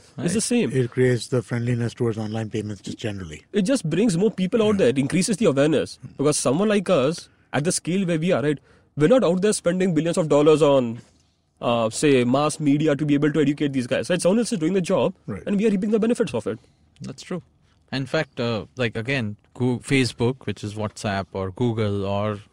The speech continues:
Speaker 2: now Paytm, like, speaking in the same breath, uh, as well, right? Uh, they are focusing on India as this big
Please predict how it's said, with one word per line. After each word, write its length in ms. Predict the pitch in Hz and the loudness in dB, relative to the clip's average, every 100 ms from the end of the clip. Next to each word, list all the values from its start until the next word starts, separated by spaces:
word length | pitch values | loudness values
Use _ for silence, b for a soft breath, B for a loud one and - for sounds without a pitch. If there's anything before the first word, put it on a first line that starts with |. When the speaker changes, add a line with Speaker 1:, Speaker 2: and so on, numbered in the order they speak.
| _ | _
Speaker 2:
now 240 | 101 104 107 | -4 -4 -2
Paytm, 600 | 107 98 107 107 101 104 _ - | -4 -4 -4 -6 -8 -12 _ -18
like, 180 | 101 - b b b b - | -18 -18 b b b b -20
speaking 520 | - 127 117 123 123 | -8 -6 -4 -4 -4
in 160 | 117 113 | -2 -2
the 100 | 110 | -2
same 320 | 117 113 110 | -2 -4 -2
breath, 300 | 107 101 - | -2 -4 -6
uh, 280 | 95 98 95 98 | -4 -4 -2 -4
as 100 | - | -4
well, 200 | 101 95 | -4 -4
right? 220 | 90 117 - B B B - | -4 -6 -10 B B B -2
Uh, 380 | 123 120 120 - - 131 | 2 2 0 -2 -14 -2
they 160 | 143 160 | 2 4
are 160 | 180 180 | 4 2
focusing 560 | - 143 185 165 175 | -2 -4 -4 -4 -4
on 120 | 165 147 | -2 -4
India 340 | 131 139 139 | -2 0 0
as 280 | 139 127 110 | 2 0 -2
this 340 | 127 123 - | -4 -4 -8
big 420 | - 117 123 107 | -6 -2 -2 -4